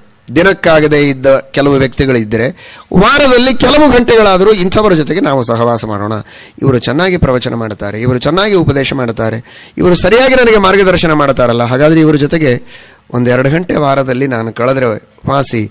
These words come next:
ಈ ತರಹದ ಸಜ್ಜನರ ಸಮಾಗಮಕ್ಕೆ ಸ್ವಲ್ಪ ಅವಕಾಶವನ್ನ ಹೆಚ್ಚು ನೀಡ್ತಾ, ಯಾರು ನಮಗೆ ದುರ್ಜನರು ಅಂತ ಅನಿಸ್ತಾರೆ,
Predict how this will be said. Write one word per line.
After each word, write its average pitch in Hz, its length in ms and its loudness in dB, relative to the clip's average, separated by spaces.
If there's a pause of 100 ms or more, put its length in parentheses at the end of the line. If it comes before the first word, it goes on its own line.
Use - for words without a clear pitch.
(400)
ಈ 196 200 0
ತರಹದ 180 440 2
ಸಜ್ಜನರ 170 600 0
ಸಮಾಗಮಕ್ಕೆ 143 880 0
ಸ್ವಲ್ಪ 190 420 2
ಅವಕಾಶವನ್ನ 143 720 0
ಹೆಚ್ಚು 180 340 0
ನೀಡ್ತಾ, 127 420 0 (840)
ಯಾರು 240 360 4
ನಮಗೆ 226 340 4
ದುರ್ಜನರು 196 500 4
ಅಂತ 175 180 0
ಅನಿಸ್ತಾರೆ, 165 580 2